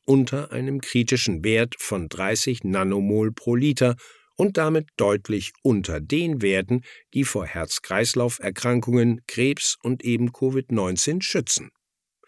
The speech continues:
Besonders schlecht sind laut einer Übersichtsstudie die Vitamin-D-Spiegel bei Menschen in Seniorenheimen.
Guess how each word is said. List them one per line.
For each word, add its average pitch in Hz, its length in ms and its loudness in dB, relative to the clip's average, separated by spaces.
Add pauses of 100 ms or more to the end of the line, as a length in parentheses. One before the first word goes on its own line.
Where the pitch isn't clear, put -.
(680)
Besonders 190 420 2
schlecht 139 420 0
sind 101 280 0
laut - 360 -8
einer 80 260 -4
Übersichtsstudie 127 1200 2
die 131 240 0
Vitamin-D-Spiegel 143 1080 0
bei 139 200 -2
Menschen 117 500 2
in 131 160 2
Seniorenheimen. 127 1040 -2